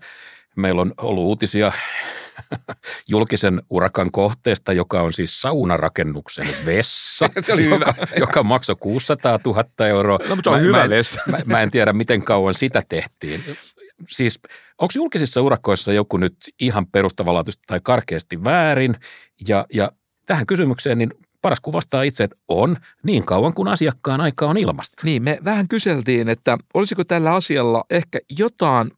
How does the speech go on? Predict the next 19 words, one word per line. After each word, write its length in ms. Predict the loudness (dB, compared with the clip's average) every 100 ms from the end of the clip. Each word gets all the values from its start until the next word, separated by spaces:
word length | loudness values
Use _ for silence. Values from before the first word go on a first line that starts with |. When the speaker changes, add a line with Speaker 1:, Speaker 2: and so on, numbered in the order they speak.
| -8
Speaker 2:
mahdollista 680 | 0 2 2 0 -2 -4 -8
tehdä. 420 | -6 -6 -6 -10 -14 _ _ _ -20 -20 _ _
Speaker 1:
Niin, 340 | -4 0 0 -2
olisi 300 | -2 0 0 -2
kyllä 320 | -2 2 2 2
itse 260 | 0 0
asiassa, 300 | 0 0 -2
koska 260 | -2 -2 -2
meillähän 320 | -2 0 0
on 120 | 0
esimerkkejä 600 | 0 0 2 0 0 -2 0
julkisista 560 | 0 0 -2 -2 0
urakoista, 680 | 0 2 0 2 0 2 0
äh, 520 | -2 -4 -14 -2 -2 0
jotka 280 | -4 -6 -6
on 300 | -4 -2 0
mennyt 280 | 0 2 2
alle 220 | 2 0
budjetin 540 | 0 2 2 0 -4